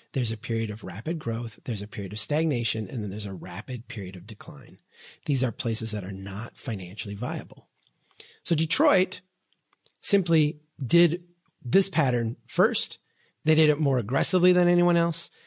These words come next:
and they arrived at the logical destination more quickly. This giving yourself no margin for error, it's fundamental to understand what that means.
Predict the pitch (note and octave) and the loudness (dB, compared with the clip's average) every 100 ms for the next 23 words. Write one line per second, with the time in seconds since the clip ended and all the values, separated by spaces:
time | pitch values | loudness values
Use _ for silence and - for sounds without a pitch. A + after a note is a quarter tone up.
0 | _ _ D#3 D#3 D3 C3+ C3+ C3+ C#3 C#3 | _ _ 2 6 4 4 2 2 -2 -2
1 | B2+ A#2+ B2 A#2+ A2+ A2 - A#2 - A#2+ | 0 2 0 -2 -4 -6 -4 -6 -4 -4
2 | G#2+ G2+ - G2+ G2+ _ - A2 G2+ F#2+ | -4 -4 -6 -6 -10 _ -6 -6 -6 -10
3 | - - _ _ _ _ _ _ - _ | -10 -20 _ _ _ _ _ _ -20 _
4 | _ _ _ A#2+ C3 G3 G3+ - - - | _ _ _ -8 2 4 4 0 -10 -14
5 | _ _ _ F#3 G#3 F3+ D3+ - D3+ B2+ | _ _ _ 2 6 4 4 2 2 0
6 | - - C3+ C#3+ D3 D3 C#3+ D3 C3 B2+ | -4 -4 0 4 6 4 2 0 0 0
7 | B2 A2+ A#2 F3+ - G#2+ F2 - _ _ | -2 -4 -4 -2 -2 -2 -8 -16 _ _
8 | _ - - - B3 B3 G3+ F3 C3+ - | _ -4 -4 0 2 4 4 2 0 -4
9 | - C#3 C3 - C3 A2+ A2 - A#2 - | -2 0 0 0 0 0 -4 -6 -8 -8
10 | A#2 G#2+ F#2 G#2+ - | -8 -8 -8 -12 -12